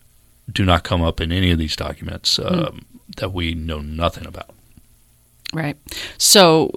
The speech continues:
Speaker 2: so just to, to be clear, so you were looking basic, based on, uh, address. Did you look up any key names?
Speaker 1: Yeah.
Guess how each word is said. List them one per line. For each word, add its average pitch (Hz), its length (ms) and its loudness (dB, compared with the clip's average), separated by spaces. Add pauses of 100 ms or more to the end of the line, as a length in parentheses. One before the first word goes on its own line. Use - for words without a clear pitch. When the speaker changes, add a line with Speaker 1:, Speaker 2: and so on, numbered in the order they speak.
Speaker 2:
so 196 160 0
just - 240 0
to, 143 400 4
to - 320 -8
be 156 80 2
clear, 143 320 4
so 151 160 0
you 147 320 2
were 147 100 2
looking 143 360 2
basic, 143 440 0 (160)
based - 400 2
on, 123 640 0
uh, - 420 -2 (100)
address. 139 640 2 (260)
Did 165 160 -2
you 175 60 2
look 190 120 2
up 175 80 2
any 160 140 4
key - 160 -2
names? 170 460 4 (760)
Speaker 1:
Yeah. 226 220 10